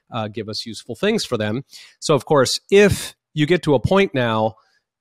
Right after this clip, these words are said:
you know, it, it, it's a bit like climbing up a cliff halfway, right? So <laughs> without equipment,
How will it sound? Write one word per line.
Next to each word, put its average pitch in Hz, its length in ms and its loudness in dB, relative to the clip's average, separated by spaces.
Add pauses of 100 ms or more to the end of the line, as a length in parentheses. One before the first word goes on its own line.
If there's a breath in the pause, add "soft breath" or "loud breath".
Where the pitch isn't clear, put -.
(100)
you 147 80 -4
know, 131 80 0
it, 147 320 -4
it, 156 200 -2
it's 156 200 -4
a - 20 -6
bit 175 160 -2
like 147 220 0
climbing 170 400 0
up 139 120 -2
a 120 60 -4
cliff - 400 -2
halfway, 147 800 -2 (140)
right? 123 280 -4
So 127 540 2 (160)
<laughs> - 1300 -10
without 135 240 4
equipment, 135 440 -2